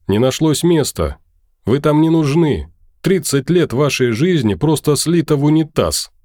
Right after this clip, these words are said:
Вас никто и не собирался брать с собой. Можете презирать нас, но вы теперь с нами. Вы – ваша семья. Вы все с нами, а не с ними".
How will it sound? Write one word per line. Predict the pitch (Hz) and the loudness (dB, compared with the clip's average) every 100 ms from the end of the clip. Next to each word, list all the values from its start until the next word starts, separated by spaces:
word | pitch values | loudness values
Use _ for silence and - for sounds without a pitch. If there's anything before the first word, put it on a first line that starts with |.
| _ - | _ -4
Вас | 113 135 | -2 0
никто | 151 143 - 156 | -2 0 -2 0
и | 143 | 0
не | 151 151 | 0 0
собирался | - 147 165 165 156 98 - 98 | -2 0 0 2 0 0 -2 -4
брать | 98 139 131 | 0 -2 -2
с | - | -4
собой. | - 131 131 113 87 76 - _ _ - | 0 -2 0 -2 -2 -6 -14 _ _ -2
Можете | 156 147 143 | 0 0 -2
презирать | 139 151 147 147 165 170 147 120 | -2 0 0 0 2 0 0 -2
нас, | 104 85 - - _ | 0 -2 -6 -14 _
но | 110 120 | 0 0
вы | 147 | 0
теперь | 139 139 143 | -4 -2 0
с | 131 | 0
нами. | 156 147 107 85 73 _ _ _ _ | 0 0 0 -4 -8 _ _ _ _
Вы – | 98 165 165 82 - | -2 0 0 -4 -4
ваша | 104 143 - | -2 0 -2
семья. | 131 147 143 143 123 78 78 _ _ _ _ | -2 0 0 0 0 -2 -10 _ _ _ _
Вы | 98 143 | -2 -2
все | - 180 156 | -2 -2 -2
с | - | 0
нами, | 139 135 98 78 - _ | 0 0 -2 -4 -8 _
а | 107 | -2
не | 113 | 0
с | 107 | 0
ними". | 113 95 80 | -2 -2 -4